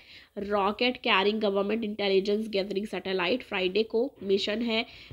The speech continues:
कि watch movement at military sites in North Korea। नॉर्थ कोरिया मिलिट्रीज जो, अ, अ, चीज़ें हैं, साइट्स हैं, उसको क्या करने के लिए? अ,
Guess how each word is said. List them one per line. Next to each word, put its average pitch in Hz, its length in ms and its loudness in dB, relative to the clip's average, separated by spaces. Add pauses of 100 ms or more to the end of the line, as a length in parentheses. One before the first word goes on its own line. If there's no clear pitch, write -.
(100)
कि 226 280 0
watch 202 600 0
movement 208 400 0 (120)
at 202 200 -4
military 220 540 -2
sites 202 320 -2
in 196 220 -4
North 185 320 -2
Korea। 160 220 -2
नॉर्थ 180 260 -2
कोरिया 196 280 0
मिलिट्रीज 196 480 0 (480)
जो, 190 360 2 (540)
अ, 175 420 0 (320)
अ, 160 280 -4
चीज़ें 202 400 0
हैं, 202 160 2
साइट्स 202 380 0
हैं, 202 80 -2
उसको 220 440 0
क्या - 340 -10
करने 196 280 -2
के 202 180 0
लिए? 277 260 -2 (520)
अ, 170 280 0